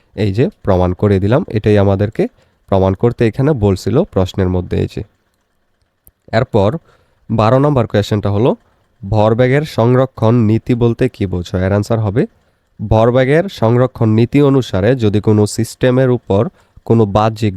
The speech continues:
বল ক্রিয়া না করে, তবে ওই সিস্টেমের মোট ভরবেগ ধ্রুব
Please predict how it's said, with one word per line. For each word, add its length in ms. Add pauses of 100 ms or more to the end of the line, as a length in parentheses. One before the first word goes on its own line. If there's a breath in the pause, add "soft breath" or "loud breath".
বল 200 (100)
ক্রিয়া 280
না 140 (100)
করে, 200 (440)
তবে 280
ওই 200
সিস্টেমের 580 (160)
মোট 200 (160)
ভরবেগ 420 (360)
ধ্রুব 380